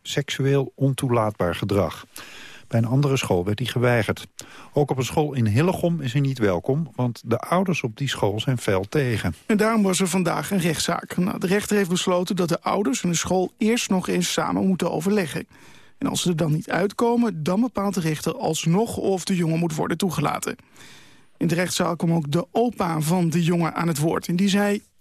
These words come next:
Speaker 1: "Hebt u wel eens doktertje gespeeld? Dat doen alle kinderen." Volgens de opa is het gezin door een hel gegaan. Zijn dochter, de moeder van het kind, is haar baan kwijt.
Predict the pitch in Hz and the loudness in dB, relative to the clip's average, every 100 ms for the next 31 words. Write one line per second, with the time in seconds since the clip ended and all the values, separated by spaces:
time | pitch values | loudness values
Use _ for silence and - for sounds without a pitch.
0 | - - 131 208 202 135 113 131 107 - | -20 -4 0 2 2 2 0 0 -2 -4
1 | - 104 - - 120 - - _ _ - | -6 -4 -2 0 0 -2 -8 _ _ -4
2 | 165 156 143 151 185 180 165 143 98 - | 0 2 2 2 0 0 0 2 0 -4
3 | - - - - - - _ - 123 - | -16 -20 -20 -20 -20 -20 _ -2 0 2
4 | 123 139 147 139 147 147 - 139 - 123 | 0 0 0 -2 -2 -4 -2 0 2 0
5 | 139 127 117 104 104 147 127 - - 90 | 0 -2 -2 0 2 2 0 -4 -4 -2
6 | 80 - - - 110 107 135 - 170 156 | -4 -8 -16 -4 0 2 2 0 -2 -2
7 | 107 92 101 95 104 92 143 156 143 127 | -6 -6 -6 -2 -2 0 0 0 -2 -2
8 | 127 123 135 120 110 95 82 | -2 0 -2 -2 0 0 0